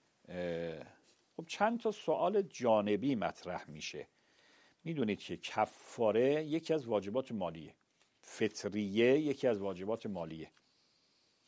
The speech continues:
رد مظالم یکی از واجبات مالیه،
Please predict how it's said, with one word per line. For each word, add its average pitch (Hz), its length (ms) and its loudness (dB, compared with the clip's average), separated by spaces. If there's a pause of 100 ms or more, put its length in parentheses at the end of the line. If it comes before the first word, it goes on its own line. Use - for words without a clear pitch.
(560)
رد 113 260 6
مظالم 107 720 2
یکی 113 220 -6
از 104 100 0
واجبات 92 380 -4
مالیه، 82 360 -12